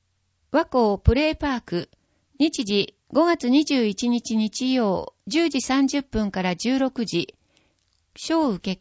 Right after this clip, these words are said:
講。場所、柿の木坂湧水公園。内容、自然の中で自由に遊ぼう。和光産前産後ケアセンター。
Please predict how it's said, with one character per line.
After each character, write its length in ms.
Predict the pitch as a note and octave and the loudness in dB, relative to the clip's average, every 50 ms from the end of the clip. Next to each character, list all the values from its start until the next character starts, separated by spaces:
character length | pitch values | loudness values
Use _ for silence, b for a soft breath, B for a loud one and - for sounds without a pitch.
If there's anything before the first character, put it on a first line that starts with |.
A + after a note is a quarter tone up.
| _ _ - | _ _ -8
講。 460 | - F#3+ F#3+ F3+ F3+ - - - _ _ _ _ _ _ _ _ _ _ _ _ | -4 -2 -2 -2 -2 -2 -4 -6 _ _ _ _ _ _ _ _ _ _ _ _
場 160 | - A3 A#3 A3+ | -4 -4 -4 -2
所、 320 | - - B3 A#3+ G#3 - _ _ _ _ _ _ _ | -2 0 0 0 -2 -4 _ _ _ _ _ _ _
柿 300 | - A#3+ A#3+ - D4 D4 | -6 -6 -4 0 0 2
の 120 | D#4+ D#4+ | 2 2
木 120 | - E4 C#4 | 0 -2 -2
坂 460 | - A#3+ - - G3+ F#3+ F#3 F#3 - G3 | -2 -2 -2 -2 -2 -2 -2 -2 -2 -4
湧 240 | G3+ A3 - C#4 | -6 -4 -2 2
水 240 | D4 D#4 D4 C#4+ D4 - | 2 2 2 2 -2 -6
公 300 | - C#4 C4 A#3 G#3 F#3 | -4 -2 -2 0 0 -2
園。 300 | E3+ D#3+ D#3+ D#3+ - _ _ _ _ _ _ _ _ _ _ _ _ _ | -2 -2 -4 -6 -8 _ _ _ _ _ _ _ _ _ _ _ _ _
内 300 | - A3 C4 C4+ C#4 C4+ | -2 0 2 2 2 2
容、 380 | C4+ B3+ A#3+ A#3 A3+ A3 G#3+ - _ _ _ _ _ _ _ _ _ _ _ | 2 2 2 0 0 -2 -4 -6 _ _ _ _ _ _ _ _ _ _ _
自 200 | - - A#3 A#3 | -10 -8 -2 2
然 200 | C#4 D4+ D#4+ D#4+ | 4 4 4 4
の 120 | D#4+ D#4 | 4 4
中 260 | D4+ D4+ D4 - A#3 | 4 2 0 0 -2
で 280 | G#3 F#3 F#3+ F3+ D#3+ - - | 0 0 0 0 -2 -4 -4
自 100 | F#3 G#3+ | 0 0
由 220 | A#3+ C#4 D#4+ D#4 D4 | 2 2 4 4 4
に 120 | B3+ G#3+ | 2 2
遊 280 | G3 F#3+ F#3+ - G3 F#3+ | 0 -2 -2 -4 -4 -2
ぼ 460 | E3+ F#3+ F#3 F3 E3 - - - - | -2 -2 -2 -2 -2 -4 -6 -10 -14
う。 0 | _ _ _ _ _ _ _ _ _ _ _ _ _ _ _ _ _ _ _ _ _ _ _ _ _ _ _ _ _ _ _ _ _ _ _ _ _ _ _ _ _ _ _ _ _ _ _ _ _ _ _ _ - | _ _ _ _ _ _ _ _ _ _ _ _ _ _ _ _ _ _ _ _ _ _ _ _ _ _ _ _ _ _ _ _ _ _ _ _ _ _ _ _ _ _ _ _ _ _ _ _ _ _ _ _ -2
和 140 | C#4 D#4 | 0 0
光 400 | D4+ - D4 C4 A3+ G#3 F#3+ - - | 0 2 4 4 6 4 4 0 -2
産 300 | - - C4 D4 D#4+ D#4 D4 | -2 0 2 4 4 4 4
前 220 | D#4+ D#4 D4+ D4+ | 4 4 4 4
産 320 | C#4+ - D4 C#4+ C#4 C4+ | 2 2 2 2 4 4
後 220 | C4+ C4+ C4 B3+ - | 4 4 4 2 0
ケ 180 | - B3+ B3+ | 0 -2 0
ア 80 | C4+ C#4+ | 0 -2
セ 200 | - - C#4+ C#4 | -2 0 0 2
ン 100 | B3+ A#3 | 0 0
タ 500 | - - F3+ E3+ E3 D#3+ D#3 - - - | -2 -4 -4 -4 -4 -4 -6 -8 -10 -12
ー。 60 | _ | _